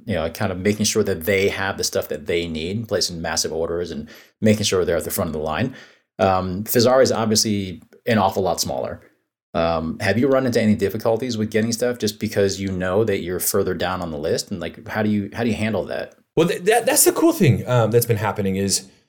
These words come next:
Speaker 2: a lot of brands, it seemed like, a lot of component suppliers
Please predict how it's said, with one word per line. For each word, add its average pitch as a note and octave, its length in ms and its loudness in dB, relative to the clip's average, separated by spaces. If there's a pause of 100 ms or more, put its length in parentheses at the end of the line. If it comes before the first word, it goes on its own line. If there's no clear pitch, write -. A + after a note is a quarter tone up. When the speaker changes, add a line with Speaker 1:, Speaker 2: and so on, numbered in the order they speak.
(520)
Speaker 2:
a A2 80 4
lot A#2 240 4
of F#3 140 2
brands, C3 440 4
it F#2+ 60 -2
seemed G2+ 260 2
like, F2 240 2
a F#2 40 2
lot F#2+ 120 2
of G#2+ 60 -2
component G3 320 -2
suppliers F#2+ 600 2